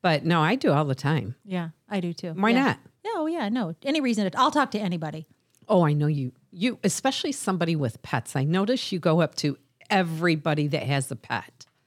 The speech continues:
Speaker 2: Um, yeah,
Speaker 1: Yeah,
Speaker 2: I'm,
Speaker 1: you're,
Speaker 2: you know, I'm a
Speaker 1: you're dog mom.
Speaker 2: Yeah, I like, I like dogs.
Speaker 1: Yeah.
Speaker 2: You know, so
Speaker 1: Mm-hmm.
Speaker 2: yeah, I am. I'm also a Jeep girl.
Speaker 1: Oh,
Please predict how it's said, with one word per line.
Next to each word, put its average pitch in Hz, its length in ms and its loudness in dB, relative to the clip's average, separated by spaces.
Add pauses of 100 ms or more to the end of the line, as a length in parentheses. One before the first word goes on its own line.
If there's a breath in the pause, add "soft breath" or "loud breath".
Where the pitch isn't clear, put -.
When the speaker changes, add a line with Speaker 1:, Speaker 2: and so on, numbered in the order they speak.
(520 loud breath)
Speaker 2:
Um, 262 260 -4 (340)
yeah, 269 280 -4
Speaker 1:
Yeah, 139 140 2
Speaker 2:
I'm, 208 220 -2
Speaker 1:
you're, 175 180 2
Speaker 2:
you 226 100 0
know, 190 280 -4
I'm 202 140 0
a 214 80 0
Speaker 1:
you're 165 180 -6 (200)
dog 147 240 2
mom. 135 320 0 (600)
Speaker 2:
Yeah, 320 240 0
I 196 120 -2
like, 208 180 0 (180)
I 214 100 -2
like 208 200 -4
dogs. 180 480 -6 (340)
Speaker 1:
Yeah. 120 200 -8
Speaker 2:
You 196 80 -18
know, 180 180 -20 (260)
so 175 80 -12
Speaker 1:
Mm-hmm. 180 140 -8
Speaker 2:
yeah, 220 200 -4
I 180 40 -4
am. 185 240 -4 (720 loud breath)
I'm 208 80 4
also 233 240 2
a 190 80 2
Jeep 208 340 -6
girl. 165 380 -8 (420)
Speaker 1:
Oh, 165 760 6